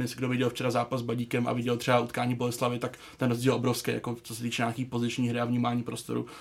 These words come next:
David Hansko je prostě stoper. Ať si každý říká, co chce, tak David Hansko je stoper, ne levý obránce. Takže pokud jako Václav Jílek bude lpět na tady tom, tak si myslím, že,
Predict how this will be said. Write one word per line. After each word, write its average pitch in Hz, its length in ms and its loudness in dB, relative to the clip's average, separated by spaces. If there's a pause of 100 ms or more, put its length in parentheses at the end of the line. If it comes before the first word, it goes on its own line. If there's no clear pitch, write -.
(120)
David 117 180 4
Hansko 117 220 0
je 113 40 -2
prostě 117 220 -6
stoper. 123 400 -8 (240)
Ať 117 120 -8
si 120 100 -6
každý 117 260 0
říká, 117 260 2
co 120 140 -4
chce, 123 160 -6
tak 120 140 -2
David 120 160 0
Hansko 113 240 -2
je 123 60 0
stoper, 120 460 2 (240)
ne 123 120 6
levý 120 180 6
obránce. 117 500 2 (320)
Takže 131 580 8
pokud 131 240 2 (160)
jako 131 200 0
Václav 127 380 6
Jílek 127 220 6
bude 127 140 4
lpět 123 220 2
na 131 80 4
tady 120 160 2
tom, 127 180 2
tak - 160 -4
si - 100 -2
myslím, 127 340 0
že, 123 180 2